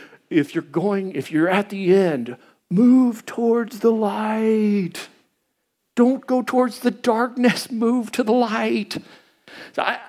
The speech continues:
I don't know. I've never been there in that near-death moment before and, and seen this great light, but light is this powerful spiritual metaphor. And Jesus says, "You are light of the world." But then we also know that light repels, right?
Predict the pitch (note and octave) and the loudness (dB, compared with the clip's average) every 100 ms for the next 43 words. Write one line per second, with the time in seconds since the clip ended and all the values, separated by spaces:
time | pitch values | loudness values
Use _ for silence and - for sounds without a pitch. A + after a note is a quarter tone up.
0 | - A3 D4 B3+ A#3+ D#4 B3+ A#3 C4 B3+ | -4 0 0 2 2 2 2 2 2 2
1 | B3 E3+ D3+ C4 E4 D4 A#3+ G3+ G#3 G3 | 0 -2 0 0 2 2 4 2 2 2
2 | F#3+ F#3+ G3+ G3+ F3+ F#3+ F#3 F#3 B3 B3+ | 2 0 0 0 0 -2 0 0 2 0
3 | G3+ F3+ G3 F#3 F3 E3+ E3+ E3 F3+ - | -2 0 2 4 4 2 0 -2 -4 -8
4 | - B3 A#3 F#3+ - B2 G3+ G#3 G#3 F3+ | 0 0 2 0 0 0 0 0 0 2
5 | C4 B3+ E3+ E3+ E3+ G3 B3 A3+ F3+ E3 | 2 0 -2 0 2 2 2 0 -2 -6
6 | - G#3+ A#3 F3+ F#3+ - A3 G#3+ F#3+ F3 | -4 0 2 0 -4 -4 -4 -2 -2 2
7 | F3+ C4 - G3+ E3 - - - D3 B2+ | 2 2 2 2 2 0 -12 -14 -8 0
8 | B3 B3 E3+ G#3+ D#3+ D3 E3+ C#4+ A#3+ F#3 | 2 2 0 0 0 -6 -2 0 2 2
9 | E3 D#3 D#3 C#3+ C3+ C3+ D#3 A3 - _ | 2 2 0 -2 0 2 2 0 -4 _
10 | _ _ _ - F#3+ A3+ G#3+ G#3 A3 A3 | _ _ _ -2 0 0 0 2 0 0
11 | A3 G3+ F#3+ D#3+ E3+ E3+ F3 - A3+ B3+ | 0 2 2 2 2 0 -4 -4 -2 0
12 | D3 A#2+ G#2+ C3 F3+ | 0 -2 -2 0 0